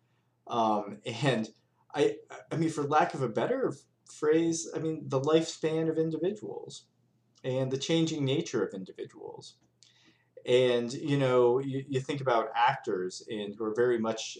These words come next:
actors and actresses who are very much tied to their personal brand. Well, you know, if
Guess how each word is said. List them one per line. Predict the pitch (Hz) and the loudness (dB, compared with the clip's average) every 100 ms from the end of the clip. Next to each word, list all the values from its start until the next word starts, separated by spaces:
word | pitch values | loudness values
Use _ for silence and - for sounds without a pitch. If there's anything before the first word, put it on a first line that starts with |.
| - | -10
actors | 113 - 110 | -10 -10 -6
and | 107 | -4
actresses | - - - 104 | -4 -6 -6 -4
who | 104 | -4
are | |
very | 104 107 | -4 -2
much | 104 101 - | -2 -6 -6
tied | 113 104 | -4 -4
to | |
their | 95 | -6
personal | 95 104 - 98 | -6 -8 -8 -10
brand. | 117 143 120 - _ _ _ - | -6 -4 -4 -8 _ _ _ 2
Well, | 147 - - | 6 8 6
you | 160 147 | 2 0
know, | 135 127 | 2 2
if | 139 131 131 | 4 2 2